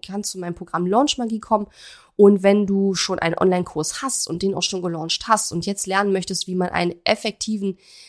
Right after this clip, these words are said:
Evergreen Sales Funnel aufbaut mit einem automatisierten Webinar, der dir jeden Monat, ähm, ja,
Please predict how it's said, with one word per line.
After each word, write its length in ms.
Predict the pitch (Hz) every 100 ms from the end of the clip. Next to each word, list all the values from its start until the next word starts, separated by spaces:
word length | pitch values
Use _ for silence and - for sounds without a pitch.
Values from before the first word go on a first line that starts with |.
| _ _
Evergreen 500 | 220 262 226 220 208
Sales 320 | 196 202 214
Funnel 300 | - 190 185
aufbaut 400 | - 185 - 196
mit 100 | 190
einem 140 | 185 190
automatisierten 800 | - 226 220 202 208 196 196 190
Webinar, 460 | 180 196 185 185 180
der 180 | 175
dir 180 | 170 175
jeden 240 | 170 214 233
Monat, 520 | 202 202 196 196 -
ähm, 380 | 175 170 175 175
ja, 200 | - -